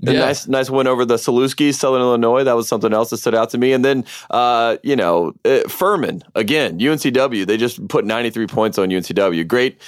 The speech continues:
Speaker 1: great for that military school down
Speaker 2: Here's
Speaker 1: in South Carolina.
Speaker 2: my
Speaker 1: Really
Speaker 2: question.
Speaker 1: proud of those guys.
Speaker 2: Yeah, you're, you're over there now. Yeah, you're over by the military school, uh, Furman. Um, you're, you're in Carolina. Should the, should we tar-, start taking Furman seriously?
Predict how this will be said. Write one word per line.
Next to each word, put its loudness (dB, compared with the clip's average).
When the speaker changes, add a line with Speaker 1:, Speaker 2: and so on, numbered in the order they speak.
Speaker 1:
great 0
for -2
that 0
military 0
school 0
down 2
Speaker 2:
Here's 0
Speaker 1:
in -8
South -2
Carolina. 0
Speaker 2:
my 0
Speaker 1:
Really 2
Speaker 2:
question. 0
Speaker 1:
proud 0
of 2
those -2
guys. -2
Speaker 2:
Yeah, 0
you're, -2
you're 0
over 0
there 0
now. 0
Yeah, 0
you're 0
over 0
by 0
the -2
military -2
school, -4
uh, 0
Furman. -4
Um, -4
you're, -4
you're -4
in -4
Carolina. -4
Should -4
the, -6
should -4
we 0
tar-, -2
start -4
taking -2
Furman -4
seriously? -6